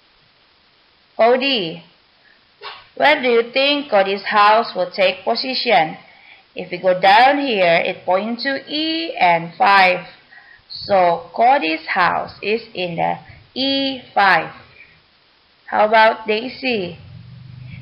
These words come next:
Daisy point to G and number seven. So Daisy's house in the G seven.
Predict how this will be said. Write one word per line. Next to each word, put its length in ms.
Daisy 680
point 500
to 260
G 640
and 200
number 320
seven. 680
So 680
Daisy's 480
house 580
in 240
the 120
G 500
seven. 540